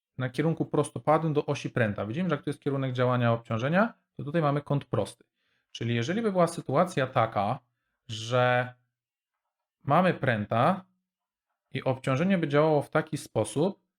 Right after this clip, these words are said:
to wtedy ten wzorek nie zadziała. Ale jeżeli chodzi o liczenie ekstremum w belkach, takich prostych, to w większości przypadków jest właśnie tak, że mamy obciążenie ciągłe,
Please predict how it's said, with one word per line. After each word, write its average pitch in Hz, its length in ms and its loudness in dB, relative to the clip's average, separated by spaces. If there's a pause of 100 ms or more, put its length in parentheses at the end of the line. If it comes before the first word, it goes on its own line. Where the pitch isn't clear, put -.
(160)
to 131 100 -4
wtedy 165 680 0 (640)
ten 185 180 2
wzorek 151 320 2
nie 143 120 2
zadziała. 131 420 0 (400)
Ale 127 180 -2
jeżeli 190 320 0
chodzi 190 340 -2
o 160 100 2
liczenie 170 460 0
ekstremum 151 460 -2
w 123 60 -4
belkach, 117 600 2 (640)
takich - 380 -8
prostych, 127 640 0 (460)
to 170 380 4 (1120)
w - 40 -20
większości 175 440 -2
przypadków 180 500 0
jest 151 120 0
właśnie 147 300 -4
tak, 151 420 2
że 127 140 -4
mamy 147 260 0
obciążenie 131 720 -2 (460)
ciągłe, 135 680 2